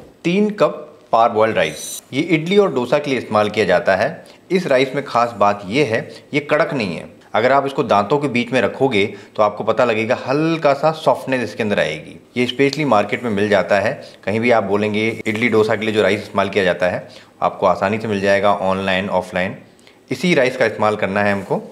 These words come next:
तीन कटोरी राइस लिया है, एक कटोरी यहाँ पे उड़द की दाल। कोई सी भी कटोरी आप set कर लीजिए। चावल से बनेगा पापड़ जैसा डोसा, क्रिस्पी हो जाएगा। और ये दाल क्या करेगी, उसको soft करेगी। इन दोनों का कॉम्बिनेशन set होता है।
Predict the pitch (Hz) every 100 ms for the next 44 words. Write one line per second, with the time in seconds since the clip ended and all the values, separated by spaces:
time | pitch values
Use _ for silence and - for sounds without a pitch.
0 | - _ - 165 185 180 180 175 196 208
1 | 98 107 151 165 160 165 180 233 - 143
2 | 170 170 165 170 151 120 190 - 113 107
3 | 104 85 82 - - - - - 226 226
4 | 233 214 156 170 170 156 143 135 139 120
5 | 117 170 277 - - - - 143 139 165
6 | 185 185 147 151 151 170 185 - - -
7 | 135 127 165 147 131 151 143 101 - 80
8 | - - - 202 185 196 165 95 82 80
9 | - - - - 113 117 127 143 135 156
10 | 165 160 156 160 - 156 160 160 135 -
11 | 107 87 82 87 - - 143 139 131 147
12 | 151 143 110 113 113 139 139 104 85 82
13 | -